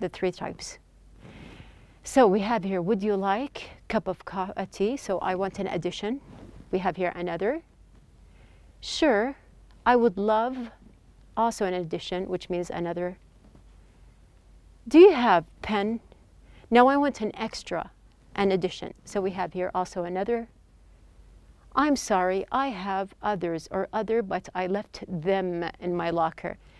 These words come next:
Make sure that you read the complete sentence. So we have here from the word them, it's plural. So we have here other, "I have others,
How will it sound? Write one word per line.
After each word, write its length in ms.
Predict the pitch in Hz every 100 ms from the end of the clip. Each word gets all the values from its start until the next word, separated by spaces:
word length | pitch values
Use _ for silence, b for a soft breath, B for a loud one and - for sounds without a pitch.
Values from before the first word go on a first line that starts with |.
| b -
Make 160 | 208
sure 200 | - 247
that 220 | 220 196 -
you 60 |
read 200 | 180 220
the 60 | 190
complete 380 | - 175 220 -
sentence. 560 | 180 165 160 160 - B B B B
So 200 | - -
we 140 | 190 202
have 200 | 214 185
here 140 | 180
from 180 | - 190
the 100 | 180
word 320 | 185 233 233 -
them, 640 | 170 180 180 185 233 254 - - - -
it's 280 | 185 - -
plural. 480 | 214 196 180 190 B B B
So 180 | - 190
we 120 | 190
have 220 | 190 180
here 360 | 165 185 196 226 b b b b b - -
other, 500 | 196 185 214 285 294 b b b b b -
"I 120 | 196
have 240 | 190 185
others, 520 | - 170 190 254 -